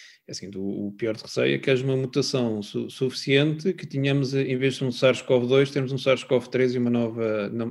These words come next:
uma nova crise pandémica. Eh, se me perguntar qual é a probabilidade disso, é extremamente baixa. E mesmo aqui as novas variantes são adaptações do vírus,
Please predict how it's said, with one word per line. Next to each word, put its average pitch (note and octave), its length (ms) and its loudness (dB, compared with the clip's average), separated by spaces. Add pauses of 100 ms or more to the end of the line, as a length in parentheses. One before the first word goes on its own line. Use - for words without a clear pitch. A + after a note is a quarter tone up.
uma A#2+ 240 -2
nova A2+ 640 -2
crise A#2 220 -6
pandémica. G2 640 -10 (840)
Eh, A2+ 120 0
se G#2+ 140 -4
me A#2+ 80 0
perguntar A#2+ 280 4
qual A#2+ 140 6
é A2+ 40 0
a - 20 -6
probabilidade A2+ 440 2
disso, A#2+ 160 -2
é A2 140 -2
extremamente A2 520 -6
baixa. F2+ 420 -10 (640)
E A2+ 140 -4
mesmo A#2 320 2
aqui A#2 240 -2
as A2 80 0
novas A2+ 260 -2
variantes B2+ 840 2
são A2+ 160 -4
adaptações A#2 840 -2
do A2 160 -6
vírus, A#2 600 -2